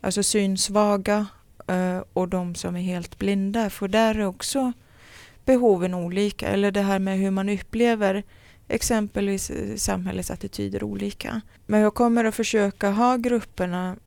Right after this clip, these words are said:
så, eh, lika som möjligt, alltså att de befinner sig, att de har ungefär samma s-, synstatus och befinner sig, eh, på ungefär samma, eh, ställe i den här processen, den här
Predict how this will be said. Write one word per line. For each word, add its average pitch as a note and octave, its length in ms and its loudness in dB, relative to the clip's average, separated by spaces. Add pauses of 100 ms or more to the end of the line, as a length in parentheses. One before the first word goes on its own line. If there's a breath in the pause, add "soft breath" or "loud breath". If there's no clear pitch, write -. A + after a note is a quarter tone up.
(140)
så, F#3 340 -4 (260)
eh, F#3+ 240 -4 (140)
lika G3 460 -4
som G3+ 160 -2
möjligt, F3+ 320 -4
alltså F3 180 -6
att F3 140 -6
de F3+ 120 -8
befinner F3+ 400 -4
sig, G3 160 -6
att F3 120 -8
de G3 120 -6
har A3 60 -4
ungefär A3+ 380 -2
samma F#3 260 -8
s-, - 140 -10 (120)
synstatus G#3+ 880 -6
och G3+ 60 -6
befinner G3+ 560 -2
sig, F#3 360 -4 (600 soft breath)
eh, F#3 220 -2
på F#3+ 140 -8
ungefär F#3 540 -6
samma, F3 420 -6 (300)
eh, E3+ 380 -8
ställe F3 500 -6
i F3+ 160 -8
den F3 240 -8
här E3+ 140 -8
processen, G#3 720 -6
den F3+ 180 -6
här F#3 240 -6